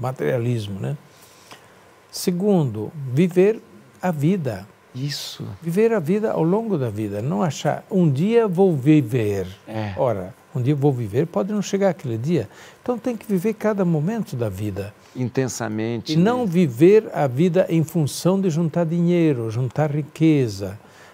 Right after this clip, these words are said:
Speaker 1: Viver a vida, isto é, ganhar dinheiro, juntar riqueza, para viver a vida a cada instante, a cada tempo. Portanto,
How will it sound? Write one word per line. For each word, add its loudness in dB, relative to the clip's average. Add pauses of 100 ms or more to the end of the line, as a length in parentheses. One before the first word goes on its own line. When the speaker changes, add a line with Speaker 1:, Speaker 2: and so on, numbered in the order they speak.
(140)
Speaker 1:
Viver 0
a 4
vida, 0
isto -6
é, 0
ganhar 2
dinheiro, 2
juntar 0
riqueza, 0 (100)
para -6
viver 4
a 4
vida 0
a -6
cada 0
instante, -2
a -6
cada 0
tempo. -4 (460)
Portanto, 2